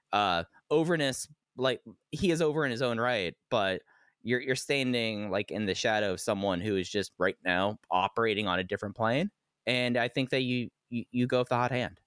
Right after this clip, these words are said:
And I don't think you, I, I, I don't think you worry at this point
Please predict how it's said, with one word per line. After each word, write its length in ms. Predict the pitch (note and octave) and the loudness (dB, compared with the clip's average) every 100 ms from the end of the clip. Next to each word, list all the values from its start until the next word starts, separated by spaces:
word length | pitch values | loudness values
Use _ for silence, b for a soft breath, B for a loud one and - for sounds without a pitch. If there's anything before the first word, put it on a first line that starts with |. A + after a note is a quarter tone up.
| _ | _
And 120 | G2+ G2+ | -2 0
I 80 | |
don't 140 | A2+ B2 | 0 0
think 180 | B2 B2+ | -2 0
you, 320 | A#2 A2 G#2+ B B B B - | 0 0 -4 B B B B -2
I, 120 | C#3 | -2
I, 180 | - A2 - | 0 -2 0
I 60 | D#3 | 0
don't 140 | F3 | 0
think 160 | F#3 F3 | -2 0
you 160 | D#3 | 0
worry 520 | A#2+ G#2+ G#2+ E2+ A#1 - | 0 0 0 -2 -6 -6
at 160 | F#2 | -4
this 160 | E2+ D2+ | -4 -8
point 440 | - D#2+ A#1+ - | -6 -6 -6 -16